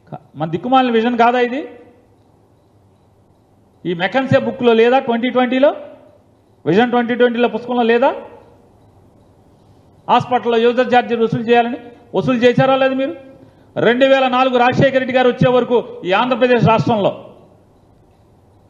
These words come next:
ఇవాళ ఉన్న తెలంగాణ, పాత ఆంధ్రప్రదేశ్లో కూడా ఆదిలాబాద్ నుంచి ఖమ్మం జిల్లా దాకా అన్ని గవర్నమెంట్ హాస్పిటల్లో ఓపీ టికెట్కి డబ్బులు, ఎక్స్రేకి డబ్బులు, మందులకు డబ్బులు, రక్త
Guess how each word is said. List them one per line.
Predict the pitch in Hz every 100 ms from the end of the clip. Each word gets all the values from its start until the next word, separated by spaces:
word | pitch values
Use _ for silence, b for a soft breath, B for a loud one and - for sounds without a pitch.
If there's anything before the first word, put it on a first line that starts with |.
| _ _ _ _ _ _ _ _ _ _
ఇవాళ | 170 202 226
ఉన్న | 226 226
తెలంగాణ, | 233 240 233 240 247
పాత | 233 226
ఆంధ్రప్రదేశ్లో | 233 233 226 220 214 208 190
కూడా | 170 139 - - _ _
ఆదిలాబాద్ | 180 220 233 220 214 220
నుంచి | 220 254 254 - - - _ _ _
ఖమ్మం | 196 208 233 214
జిల్లా | 208 185
దాకా | 185 170 - - - -
అన్ని | 202 226
గవర్నమెంట్ | 190 196 202 185
హాస్పిటల్లో | 180 - 170 156 139 - - - _ _ _ _ _
ఓపీ | 147 190 214
టికెట్కి | - 202 185 185
డబ్బులు, | 196 240 247 - - _ 139
ఎక్స్రేకి | 165 185 214 196 196
డబ్బులు, | 208 240 226 - - 123
మందులకు | 190 208 214 208
డబ్బులు, | 214 240 254 - - - _ _
రక్త | 196 233